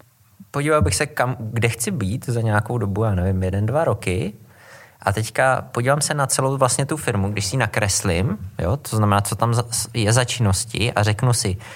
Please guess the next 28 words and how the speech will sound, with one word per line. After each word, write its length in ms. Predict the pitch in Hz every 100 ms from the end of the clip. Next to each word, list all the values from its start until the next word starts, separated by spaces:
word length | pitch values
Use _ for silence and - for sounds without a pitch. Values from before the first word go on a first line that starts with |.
| -
"Tyhle 240 | - 127 151
činnosti 360 | 156 147 -
dneska 280 | 147 135 -
děláme 800 | 87 87 87 87 87 101 147 220 - - -
a 40 |
děláme 360 | 107 113 123 127
je 60 |
dobře. 600 | 104 82 76 80 104 185 - - -
Tady 200 | 117 151
mi 100 | 151
chybí 400 | - 143 143 139
třeba, 340 | - 139 123
já 120 | 117
nevím, 360 | 113 104 85 85 120
neumíme 380 | 120 131 131
moc 160 | 131 123
dobře 280 | 120 117 107
třeba 260 | - 104
segmentovat 720 | 95 98 104 101 101 95 90
naše 220 | 85 87 85
zákazníky 920 | 87 92 117 110 117 110 117 117 113
nebo 220 | 101 107
nemáme 380 | 104 101 101 101
třeba 200 | - 104
analytiku." 720 | 90 85 82 87 85 - 113 - - - - -
A 80 | -
řeknu 280 | 113 117 120
si, 220 | - 98